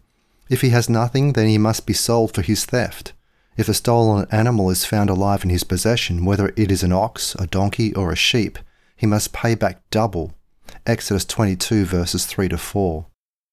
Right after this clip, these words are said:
"You must not remove your n-, neighbour's la-, landmark that they set in a place a long time ago, in your inheritance that you will inherit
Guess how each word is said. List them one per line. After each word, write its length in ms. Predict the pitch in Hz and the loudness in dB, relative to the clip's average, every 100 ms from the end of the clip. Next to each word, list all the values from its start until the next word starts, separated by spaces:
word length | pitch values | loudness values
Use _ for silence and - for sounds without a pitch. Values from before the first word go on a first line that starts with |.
| _ _ _ _ - | _ _ _ _ 0
"You 80 | |
must 240 | 113 139 - | 2 2 2
not 140 | 156 | 2
remove 440 | 120 120 123 123 117 | 4 4 4 4 4
your 80 | |
n-, 180 | 107 104 - | 2 2 2
neighbour's 400 | 110 110 104 - | 2 2 0 0
la-, 220 | 101 117 - | 0 0 0
landmark 640 | 107 120 120 95 85 80 - _ _ | 2 2 2 2 0 -4 -14 _ _
that 180 | - 104 | -6 -4
they 120 | 101 | -2
set 380 | 98 - 113 95 | 0 0 0 0
in 80 | 92 | -2
a 40 | |
place 640 | 90 - 117 95 87 - - - _ - | -4 -4 -2 -2 -2 -4 -6 -12 _ -6
a 60 | |
long 300 | 101 107 101 | -2 0 0
time 320 | 98 - 107 110 | -2 -2 0 0
ago, 420 | 92 85 85 80 - _ _ - | 0 -2 -2 -4 -12 _ _ -6
in 100 | 110 | 0
your 160 | 107 110 | 4 4
inheritance 600 | 107 82 120 127 - 92 | 2 2 2 2 0 -2
that 200 | - 92 | -2 -2
you 60 | 101 | 0
will 100 | 95 | 2
inherit 600 | 95 78 110 113 - | 2 2 2 0 -2